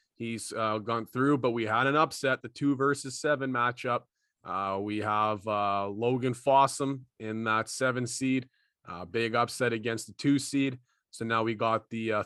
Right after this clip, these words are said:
three seed versus the seven seed. We got Tyler Rock versus Logan Fossum. And, uh, obviously we got Connor Fox versus your three oh six Fantasy Football Podcast in the big semifinal matchup. So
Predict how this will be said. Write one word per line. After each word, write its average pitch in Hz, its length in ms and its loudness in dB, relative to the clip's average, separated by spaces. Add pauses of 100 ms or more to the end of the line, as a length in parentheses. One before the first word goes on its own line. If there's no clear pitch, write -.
three 120 220 -2
seed 120 240 -4
versus 113 260 0
the 113 80 -2
seven 123 380 -2
seed. 123 260 -4
We 117 60 -2
got 104 160 -4
Tyler 113 320 2
Rock 110 240 2
versus 107 260 -2
Logan 113 300 0
Fossum. 139 560 2 (360)
And, 104 460 -6
uh, 104 40 -2
obviously 101 840 -2
we 101 140 -6
got 98 320 -6
Connor 113 260 2
Fox 110 480 0
versus 104 300 -6
your 101 100 -8
three 107 200 -6
oh 101 60 -4
six - 300 -10 (100)
Fantasy 107 340 -4
Football 101 440 -8
Podcast 101 580 -4
in 107 60 -12
the 95 60 -12
big 101 240 -10
semifinal 95 540 -12
matchup. 95 480 -4
So 98 240 -10